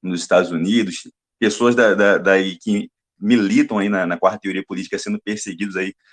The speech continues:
sendo sancionados por países, né, sendo proibidos de entrar em alguns lugares, enquanto a gente vê uma série de, de críticos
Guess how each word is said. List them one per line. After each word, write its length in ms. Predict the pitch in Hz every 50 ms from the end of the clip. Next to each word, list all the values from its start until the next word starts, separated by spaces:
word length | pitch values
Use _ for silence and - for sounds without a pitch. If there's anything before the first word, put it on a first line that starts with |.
| _ _ _ _
sendo 240 | - - 101 101 101
sancionados 400 | - 107 104 - 101 95 101 104
por 140 | _ _ _ _ -
países, 600 | - 135 135 107 101 113 131 135 117 98 95 98
né, 140 | 101 113 113
sendo 220 | - - 104 101 _ _ _ _ _ -
proibidos 420 | - 143 143 110 98 123 120 117
de 100 | 113 117
entrar 280 | 117 98 85 - 101 110
em 40 | 110
alguns 220 | 101 98 101 101
lugares, 540 | 101 90 82 - 92 110 120 120 240 - - _ _ _ - - _ _ -
enquanto 280 | - 185 - - 254 -
a 40 | 185
gente 240 | 185 202 202 - 170
vê 100 | 147 156
uma 140 | 160 139
série 280 | 127 - - 143 156 165
de, 280 | 143 139 135 123 104 95
de 180 | 104 101 - _ _
críticos 680 | - 104 107 143 - - - - 107 98 - - -